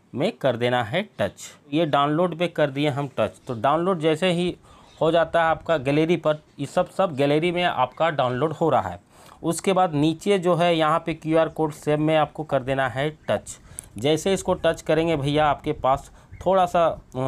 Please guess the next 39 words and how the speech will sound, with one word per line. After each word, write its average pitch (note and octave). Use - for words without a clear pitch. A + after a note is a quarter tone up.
वेट D3
लगेगा, C3+
दो, B2
चार, A#2+
पाँच A2+
सेकंड, E3
और E3+
आपके E3
पास D#3+
इस F#3+
प्रकार D3+
का C#3
सामने B2+
खुलकर C3
आ A2+
जाएगा। F2
तो C#3
यहाँ D#3+
भैया F#3+
सीधा F3
जो F3
है F3
आपका D3+
सक्सेसफुली D3
क्रिएट C3
हो B2
चुका B2+
है C3
वॉलेट। C#3
एक्सेस F#3+
वॉलेट D3
पे D3
यहाँ C#3
सीधा C3
कर B2+
देंगे A#2+
नीचे A#2
हम A2
लोग A2